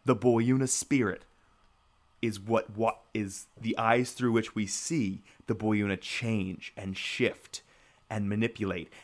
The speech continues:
And season two is all through the eyes of the different spirits that inhabit the Boyuna attacking and taking on the crew of the Magnus. Now, this is a crazy thing,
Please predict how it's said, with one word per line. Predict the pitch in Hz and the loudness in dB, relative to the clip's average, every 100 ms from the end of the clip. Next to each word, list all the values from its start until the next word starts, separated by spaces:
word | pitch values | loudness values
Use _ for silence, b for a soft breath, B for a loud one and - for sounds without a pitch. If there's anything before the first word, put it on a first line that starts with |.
| _ | _
And | 117 98 | 0 0
season | - - 123 131 127 | -2 2 2 4 0
two | - 170 160 104 87 87 - _ B B B - | 2 6 8 8 4 -4 -16 _ B B B 4
is | 110 95 - - | 4 4 -2 2
all | 107 107 107 107 | 6 8 6 4
through | - - 113 110 | -4 -2 0 2
the | 113 - | 0 2
eyes | 104 95 85 76 - B B _ | 4 4 2 -4 -10 B B _
of | 104 98 - | 2 2 -2
the | |
different | 101 104 98 113 107 | -4 -2 -2 -2 -4
spirits | - - - 113 98 - - | -6 -8 -2 0 0 -4 -4
that | 98 92 | -2 -2
inhabit | 90 - 110 101 101 | -6 -2 0 0 -2
the | 101 | -4
Boyuna | 104 104 104 90 85 b b b | 0 2 2 0 -4 b b b
attacking | - - - 98 95 98 92 90 b b _ | -8 -8 -2 -2 0 -2 -4 -6 b b _
and | 95 90 85 b _ | -6 -4 -6 b _
taking | - - 107 104 104 | -12 -6 -6 -2 0
on | 101 101 87 80 - _ _ _ b b b - | 2 2 2 -2 -14 _ _ _ b b b -6
the | 95 90 85 82 80 - - | -2 -2 -2 -10 -14 -20 -6
crew | - - 131 123 123 135 - 107 | -4 2 6 6 6 0 -4 0
of | 104 101 | 0 2
the | 110 | 0
Magnus. | 95 92 87 76 - - | 2 2 0 -2 -10 -8
Now, | 101 98 | 0 2
this | 110 151 | 2 0
is | 160 | -2
a | |
crazy | 175 196 185 185 | 0 0 0 -2
thing, | - 151 | -2 -2